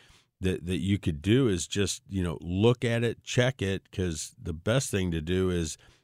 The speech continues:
to change the filter when it's dirty. So, you know, if you just kinda look at the filter, maybe set something up,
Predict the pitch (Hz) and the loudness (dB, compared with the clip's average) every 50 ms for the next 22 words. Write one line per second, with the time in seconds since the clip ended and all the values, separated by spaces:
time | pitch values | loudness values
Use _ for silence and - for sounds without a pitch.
0 | _ _ _ - 90 73 - - 107 104 110 120 117 110 98 - 98 98 - - | _ _ _ -6 -6 -6 -2 0 2 4 4 4 4 2 0 -4 -4 -6 -4 -2
1 | 110 113 113 110 - 107 95 90 85 85 95 95 95 101 95 82 - - 85 80 | 0 0 0 0 -2 -2 -2 0 0 0 0 0 0 -2 -2 -4 -6 -8 -10 -6
2 | 76 95 101 117 123 - 50 - - - - 90 85 82 80 - - - - - | -2 -2 0 0 -2 -4 -6 -8 -8 -6 -4 -2 -2 -2 -2 -4 -6 -14 -20 -20
3 | - _ _ _ _ _ - 90 90 87 87 87 85 80 - 95 95 90 95 95 | -20 _ _ _ _ _ -2 0 2 2 4 2 2 0 0 0 0 0 0 0
4 | 90 - - - 107 104 95 87 78 - - 87 90 90 92 92 95 98 107 120 | -2 -2 0 0 0 2 0 0 -4 -4 -6 -6 -4 -2 0 0 2 4 4 4
5 | 147 - 170 143 120 - 92 - - 107 95 87 80 - 85 78 73 71 76 80 | 4 4 2 0 0 -2 -6 -4 -4 -4 -2 -2 -4 -4 -4 -4 -4 -4 -6 -4
6 | 87 92 98 90 90 82 - - - - - - 117 110 - - - - 113 107 | -2 -2 -2 -2 -4 -4 -4 -4 -4 -2 0 0 0 0 -2 -4 -4 -2 -2 -2
7 | 107 - 101 95 98 107 113 113 107 | -2 -4 -4 -2 0 0 0 0 -2